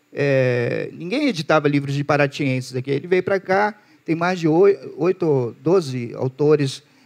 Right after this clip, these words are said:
de Paraty que foram editados, entendeu? Então, acho, acho que a literatura, ela, ela, é, eu sempre lembro que, é, uma frase do Velázquez, acho que foi do Velázquez,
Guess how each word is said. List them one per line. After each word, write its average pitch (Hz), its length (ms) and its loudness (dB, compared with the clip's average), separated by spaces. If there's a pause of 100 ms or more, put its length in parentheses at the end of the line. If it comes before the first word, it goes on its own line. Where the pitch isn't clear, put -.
de 135 80 -4
Paraty 131 460 -2
que 131 80 -14
foram 131 280 -2
editados, 127 720 -4 (500)
entendeu? 139 260 -2
Então, 170 180 -2
acho, 175 180 -2
acho 170 180 -4
que 180 80 -6
a 175 40 0
literatura, 175 920 2 (560)
ela, 131 1000 2
ela, 131 300 -2 (460)
é, 131 560 -2 (100)
eu 151 200 -2
sempre 147 680 -2 (440)
lembro 151 400 2
que, 151 240 0
é, 135 580 2
uma 143 180 -2
frase 143 300 0
do 143 120 -2
Velázquez, 135 760 -2 (240)
acho - 160 -14
que - 60 -20
foi 170 80 -4
do 143 100 -8
Velázquez, 131 580 -4